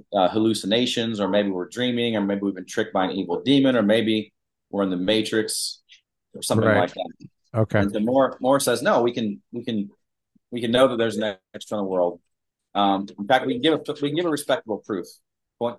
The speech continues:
Speaker 1: I have hands. If I have hands, there's an external world. So there's an external world." And, and so, um,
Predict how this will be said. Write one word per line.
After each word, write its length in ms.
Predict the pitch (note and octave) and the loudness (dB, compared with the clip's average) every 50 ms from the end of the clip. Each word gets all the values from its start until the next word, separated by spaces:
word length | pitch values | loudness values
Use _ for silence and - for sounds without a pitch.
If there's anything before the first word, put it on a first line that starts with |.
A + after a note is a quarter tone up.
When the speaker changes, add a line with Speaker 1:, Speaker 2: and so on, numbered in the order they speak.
| _ _ | _ _
Speaker 1:
I 160 | - A2 A2 A2 | -4 0 0 0
have 100 | A2 G#2 | 2 2
hands. 320 | B2 C#3 D3+ E3+ E3 - | 2 2 2 2 0 -2
If 80 | A#2 G2+ | 0 0
I 80 | G#2+ G#2+ | 2 2
have 100 | - A2 | 2 0
hands, 240 | A2+ A#2+ B2+ A#2+ | -2 -2 -2 -2
there's 160 | A2 G#2+ G2+ G#2 | -4 -4 -4 -4
an 80 | G2 G#2+ | -4 -6
external 340 | G#2 - - A2+ G#2 G2 | -6 -6 -6 -6 -4 -2
world. 300 | G2+ A2+ B2+ C#3 C#3 - - | 0 0 0 0 -2 -4 -4
So 140 | - G#2+ G2 | -4 -2 0
there's 180 | G2+ G2+ G2 | 0 0 -2
an 60 | F#2+ | -2
external 380 | F#2+ F#2+ G2 - G2+ F#2+ F2+ F2+ | -4 -4 -4 -4 -4 -2 -2 0
world." 360 | F#2+ G#2+ F#2+ F2 F2 - - _ _ _ _ _ _ _ _ _ _ _ _ _ _ _ - - | 2 4 4 4 4 2 -4 _ _ _ _ _ _ _ _ _ _ _ _ _ _ _ -2 0
And, 160 | C3 C3 B2+ | 2 2 4
and 160 | A#2 C3 B2+ | 2 2 2
so, 400 | B2+ C3+ D3+ C#3+ C#3 C#3 - - _ _ _ - | 4 6 6 6 6 4 0 -12 _ _ _ -2
um, 460 | C3 B2+ B2 A2+ G#2+ G2+ F#2 - - | 2 4 4 4 4 2 -2 -6 -12